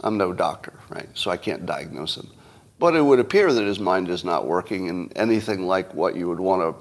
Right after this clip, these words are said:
normal mind to work for somebody that you're gonna hire for an important job.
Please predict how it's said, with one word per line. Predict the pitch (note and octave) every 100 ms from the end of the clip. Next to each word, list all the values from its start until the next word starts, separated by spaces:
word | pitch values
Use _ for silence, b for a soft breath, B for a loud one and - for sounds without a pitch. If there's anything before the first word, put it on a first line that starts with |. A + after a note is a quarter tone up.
| - -
normal | - G2 G2+ G2
mind | D#2+ F#2 F#2 E2+
to | C2+
work | C#2+ G2 - - - b b b b _ _ _
for | F2
somebody | - D#2 D#2+ E2
that | E2+
you're | C#2+ E2
gonna |
hire | E2 F#2 F2+
for | F2 E2+
an |
important | D#2 D#2 - A1
job. | D#2+ B1+ - -